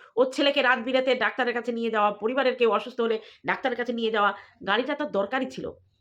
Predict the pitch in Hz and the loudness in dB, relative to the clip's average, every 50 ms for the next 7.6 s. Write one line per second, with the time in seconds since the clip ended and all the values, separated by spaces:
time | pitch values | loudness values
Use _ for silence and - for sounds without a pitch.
0 | _ - 175 180 202 226 - 330 349 311 277 302 - 269 254 262 349 - 349 349 | _ -6 0 0 0 2 0 -2 -2 0 0 0 0 -2 -2 -2 -2 -2 0 0
1 | 349 320 247 285 262 233 196 208 165 - 113 - - _ _ _ _ _ _ _ | 0 0 2 2 0 0 0 -2 -6 -6 -8 -8 -10 _ _ _ _ _ _ _
2 | - 226 247 262 208 - - 294 302 302 320 311 - 240 - 254 226 190 156 - | 0 2 2 2 2 0 0 -2 -2 -4 -4 -4 -4 -2 -2 0 0 0 -2 -4
3 | - - _ _ - _ - 226 233 226 214 233 - 302 320 330 320 294 294 302 | -8 -12 _ _ -10 _ 0 2 4 4 2 2 0 -2 -2 0 0 0 0 0
4 | 302 277 240 226 240 - 294 311 311 277 214 233 277 269 294 233 262 262 277 269 | 0 2 2 2 0 0 0 0 0 0 0 0 0 0 0 0 0 2 0 0
5 | - 277 262 285 285 247 285 277 226 262 262 294 311 330 339 339 330 302 233 - | -2 -2 -2 -2 0 0 -2 0 0 0 0 0 0 0 0 0 0 0 -2 -2
6 | - - _ _ - 190 233 294 - 311 302 311 302 302 269 269 311 302 - 359 | -6 -12 _ _ 0 2 2 2 2 0 -2 -2 0 2 2 2 2 2 2 0
7 | 311 285 240 220 226 226 - 220 226 294 320 381 | 2 2 0 0 -2 -2 -4 -4 -2 0 0 0